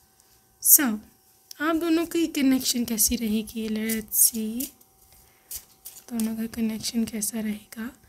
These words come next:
बहुत ही रिस्पेक्टफुल, एक दूसरे को आप दोनों ही रिस्पेक्ट दोगे,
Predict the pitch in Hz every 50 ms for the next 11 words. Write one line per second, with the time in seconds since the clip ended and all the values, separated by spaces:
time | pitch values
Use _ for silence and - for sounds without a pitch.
0 | - - - - - - - - - - - - - _ - 294 330 339 330 320
1 | 254 247 240 - - - - 240 226 226 - - - - - _ _ _ _ _
2 | _ _ _ _ _ - - 285 285 277 294 277 - - 285 285 277 - 277 269
3 | 262 - - - 262 247 247 269 277 254 - - 302 302 - - - - - -
4 | 247 240 233 - - - - 247 220 226 - - 262 294